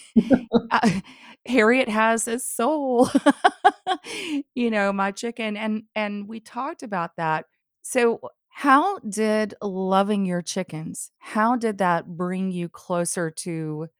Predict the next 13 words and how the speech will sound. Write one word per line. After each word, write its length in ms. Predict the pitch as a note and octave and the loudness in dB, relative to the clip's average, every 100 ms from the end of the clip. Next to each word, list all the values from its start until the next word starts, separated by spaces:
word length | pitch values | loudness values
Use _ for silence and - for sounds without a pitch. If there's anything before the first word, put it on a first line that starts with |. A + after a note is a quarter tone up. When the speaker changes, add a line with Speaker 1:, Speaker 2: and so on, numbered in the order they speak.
| _ F#3+ | _ -6
Speaker 2:
this 140 | F#3+ | -6
sort 180 | - F3+ | -4 -6
of 220 | D#3+ D#3 | -10 -2
budding 480 | F3+ F3 F3 E3+ D#3+ | 0 0 -2 -4 -6
spirituality 840 | - F#3+ E3+ D#3+ E3 D#3+ D#3 D#3 | -6 -2 -2 -2 -2 0 0 -2
that 160 | D#3 - | -6 -6
you 120 | F3 | -6
have 320 | D#3+ D3+ D3+ | -2 -2 -2
now 180 | D#3+ D#3 | -4 -4
that's 260 | D#3+ - - | -4 -8 -4
very 520 | E3+ D#3 D3+ D3+ D3+ _ _ - | -2 0 -2 -6 -10 _ _ -4
witch-ish? 880 | F3+ G3 - G3+ D#3 E3 - - _ _ _ | 0 0 -2 -2 -2 -4 -8 -10 _ _ _
Speaker 1:
Yeah. 140 | A3 | -4